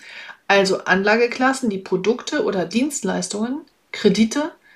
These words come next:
einer Leit-, Anleihe, Geld gegen Zinsen festverzinslich oder Wohn- und Gewerbeflächen zur Verfügung stellen. Andere Anlageklassen wie Edelmetalle, Kryptos, Kunst und so weiter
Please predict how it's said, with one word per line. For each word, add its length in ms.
einer 360
Leit-, 560
Anleihe, 680
Geld 440
gegen 240
Zinsen 500
festverzinslich 960
oder 320
Wohn- 200
und 120
Gewerbeflächen 640
zur 140
Verfügung 500
stellen. 400
Andere 420
Anlageklassen 920
wie 200
Edelmetalle, 960
Kryptos, 720
Kunst 640
und 160
so 160
weiter 480